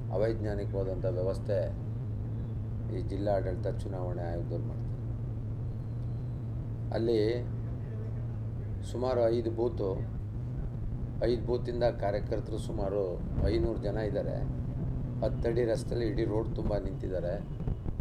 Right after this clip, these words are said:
ಯಾವೊಬ್ಬ ಮತದಾರನೂ ಹೋಗಿ ಮತ ಮಾಡೋದಕ್ಕೆ ಹೆದರ್ಕೊಂಡು ಯಾರೂ ಮತ ಮಾಡೋಕ್ಕೆ ಬಂದಿಲ್ಲ. ಇದೇ ಸಂದರ್ಭದಲ್ಲಿ ಒಂದು ಪಕ್ಷಗಳು, ಕಾಂಗ್ರೆಸ್ಸು, ಜೆ ಡಿ ಎಸ್ಸು, ಎಸ್ ಡಿ ಪಿ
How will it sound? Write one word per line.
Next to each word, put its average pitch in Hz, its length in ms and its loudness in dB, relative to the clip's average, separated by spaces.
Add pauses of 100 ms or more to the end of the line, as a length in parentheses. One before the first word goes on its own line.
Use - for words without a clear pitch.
(140)
ಯಾವೊಬ್ಬ 113 440 4
ಮತದಾರನೂ 113 600 2
ಹೋಗಿ 107 300 0
ಮತ 92 260 -2
ಮಾಡೋದಕ್ಕೆ 95 540 -2
ಹೆದರ್ಕೊಂಡು 98 480 -2
ಯಾರೂ 90 240 0
ಮತ - 260 -4
ಮಾಡೋಕ್ಕೆ 90 400 -4
ಬಂದಿಲ್ಲ. - 360 -4 (1800)
ಇದೇ 113 160 2
ಸಂದರ್ಭದಲ್ಲಿ 113 800 4 (1300)
ಒಂದು 113 260 4 (1120)
ಪಕ್ಷಗಳು, 117 580 2 (1800)
ಕಾಂಗ್ರೆಸ್ಸು, 107 600 -2 (1400)
ಜೆ 101 200 0
ಡಿ 107 80 0
ಎಸ್ಸು, 117 420 -4
ಎಸ್ 92 260 -6
ಡಿ 110 120 0
ಪಿ - 200 -8